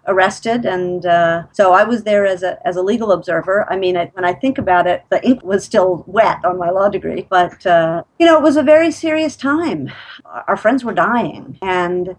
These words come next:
you know, a majority of the Supreme Court said that our claim to equal liberty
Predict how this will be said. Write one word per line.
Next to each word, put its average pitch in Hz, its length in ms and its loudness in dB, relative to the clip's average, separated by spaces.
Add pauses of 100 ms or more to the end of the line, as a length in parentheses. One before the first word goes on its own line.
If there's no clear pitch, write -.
you 196 100 -10
know, 180 420 -2
a - 180 -4
majority 208 560 0
of 233 100 -4
the 214 80 -10
Supreme 240 440 -4
Court 240 260 -10
said 214 300 0
that 196 120 2
our 170 200 2
claim 214 720 -6
to 208 500 -2
equal 226 460 -2
liberty 175 840 -2